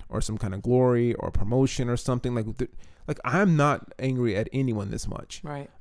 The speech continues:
Speaker 1: Um,
Speaker 2: Right.
Speaker 1: and I'm not gonna go out with that much passion, except when I play football. I lo-, when I play football, I'm, I'm out, I'm out to take off some heads.
Speaker 2: <laughs>
Speaker 1: 'Cause it's like, I'm competitive like that. So, like, what about these cops? All of these cops, like I said, from New York to Phoenix, what,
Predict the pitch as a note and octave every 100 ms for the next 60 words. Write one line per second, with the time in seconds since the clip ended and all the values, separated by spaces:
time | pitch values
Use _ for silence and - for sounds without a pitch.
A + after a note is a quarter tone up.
0 | - G2+ E2+ - - D3 _ - B2+ A#2
1 | C#3 C#3+ C3 A#2 A#2+ A2+ G#2+ A2 A2+ A2
2 | G#2+ - - G#2+ G#2+ A2+ - - G#3+ F3
3 | C3 A#2+ - A#2 C#3 A#2 A#2+ C3 - E3+
4 | F#3 D3+ D3+ A#2 A2+ A2+ B2 A2+ G#2 -
5 | - A#2 G#2 - A2 F#2 - D3+ F#3 -
6 | - - D4 B2 A#2+ - G#2+ A#2+ B2 A2+
7 | B2 G#2+ - - - - - - - -
8 | - E3 D3 A2+ C#3 A3 F#4+ E3+ D3 A2
9 | C#3+ C3+ - - D#3 B2+ - - G3 G3+
10 | B3+ C4 G3 D#3 - - D#2 - B2 C#3
11 | C#3+ C#3 A#2+ C3 E3 D#3+ - - C#3 A2+
12 | - - B2+ F#3 -